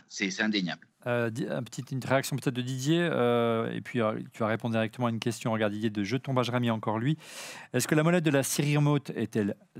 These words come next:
Speaker 2: tactile ? Tu as déjà répondu un petit peu dans le sens sensitif. Ou alors est-ce purement et simplement des bêtes boutons comme sur une télécommande classique ? Ce serait bien qu'Apple implémente un système de télécommande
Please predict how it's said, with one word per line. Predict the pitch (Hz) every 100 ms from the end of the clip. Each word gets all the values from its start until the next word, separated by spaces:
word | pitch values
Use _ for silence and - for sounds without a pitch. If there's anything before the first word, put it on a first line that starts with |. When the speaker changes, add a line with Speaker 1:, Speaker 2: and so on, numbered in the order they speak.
| -
Speaker 2:
tactile ? | 117 - 170 175
Tu | - 107
as |
déjà | 95 95 98 95
répondu | 98 107 98
un | 95
petit | -
peu | 110 123
dans | 113
le |
sens | 107 - 120
sensitif. | - 120 - 113 180 196 - - - - 123
Ou |
alors | 139 151
est-ce | 147
purement | - 147 165 165 -
et | -
simplement | 151 131 156
des | 139
bêtes | 113 156 139
boutons | 131 - 165
comme | 151 123
sur | - 120
une | 113 104 95
télécommande | 113 113 113 107
classique ? | 113 - 185 190 - - - - -
Ce | -
serait | - 135
bien | 131 185
qu'Apple | 160 135 165
implémente | 143 135 131 160 - -
un | 113
système | 143 - 143
de | 113
télécommande | 123 117 131